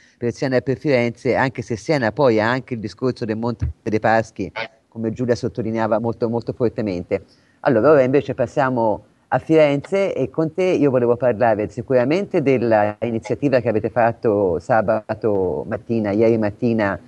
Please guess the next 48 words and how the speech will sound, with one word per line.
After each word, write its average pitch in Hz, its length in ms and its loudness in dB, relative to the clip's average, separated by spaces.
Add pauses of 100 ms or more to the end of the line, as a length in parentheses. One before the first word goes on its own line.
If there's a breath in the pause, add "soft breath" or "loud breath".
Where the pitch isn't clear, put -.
(220 soft breath)
eh, 98 160 0
sui 123 260 2
morti 117 800 2
in 117 80 -4
carcere, 123 680 2
che - 300 -8
è - 20 4
andata 117 300 2
bene, 127 300 4
ho 113 60 4
visto 117 280 0
che 104 80 -4
siete 120 180 -4
usciti 123 200 -2
sui 120 120 -2
giornali, 117 480 2
e 107 60 2
poi, 123 180 2 (560)
poi 127 200 0
ci 113 120 -6
dice 107 220 -4
anche 117 180 -2
su 107 140 -6
quali 120 200 2
giornali 117 380 2
e 110 60 0
cosa - 180 -4
hanno 110 140 0
detto. 98 380 0 (220 soft breath)
E 226 120 0
poi 143 180 4
vediamo 120 280 2
un 107 40 -4
pochino 127 400 -2
magari 110 300 2
di 104 80 -2
parlare 107 320 2
anche 107 260 -2
di 90 80 0
altre, 104 540 2
di 90 100 0
altre 117 240 2
attività 113 380 0
e 120 100 4
di 104 60 -4
iniziative 117 500 0
su 113 140 -4
Firenze. 95 600 0